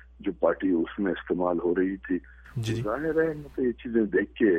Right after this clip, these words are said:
Speaker 1: ایک، آ، اپنے پہ وہ ہونے لگا کہ ہم نے اتنے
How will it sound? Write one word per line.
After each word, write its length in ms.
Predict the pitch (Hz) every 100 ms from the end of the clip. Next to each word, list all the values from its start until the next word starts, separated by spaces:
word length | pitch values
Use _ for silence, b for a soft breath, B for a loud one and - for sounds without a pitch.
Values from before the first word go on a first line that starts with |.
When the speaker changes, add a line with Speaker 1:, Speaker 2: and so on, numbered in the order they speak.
| 73 73 76 78
Speaker 1:
ایک، 220 | 90 -
آ، 500 | 90 82 78 76 -
اپنے 320 | - - 117
پہ 240 | 110 113 101 90
وہ 300 | 87 85 85
ہونے 220 | 95 101 104
لگا 320 | 90 98 92 - B B -
کہ 60 |
ہم 140 | - 107
نے 80 | 104
اتنے 240 | - 107